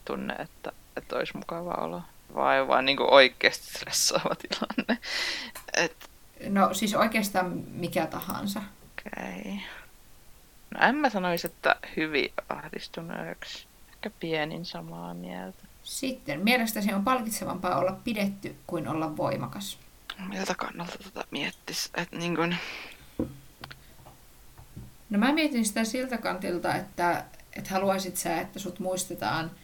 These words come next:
Speaker 2: sun niin kun elämän jälkeen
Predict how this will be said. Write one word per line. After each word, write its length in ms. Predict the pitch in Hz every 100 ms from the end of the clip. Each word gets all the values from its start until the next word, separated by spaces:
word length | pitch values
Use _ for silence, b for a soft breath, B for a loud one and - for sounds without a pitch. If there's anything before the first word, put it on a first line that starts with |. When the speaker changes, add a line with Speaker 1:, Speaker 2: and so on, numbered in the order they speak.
| B B B
Speaker 2:
sun 300 | - - 175
niin 220 | 170 170 -
kun 300 | 151 160 143 - - - - - - - -
elämän 420 | 185 185 170 139
jälkeen 640 | 156 147 151 135 123 143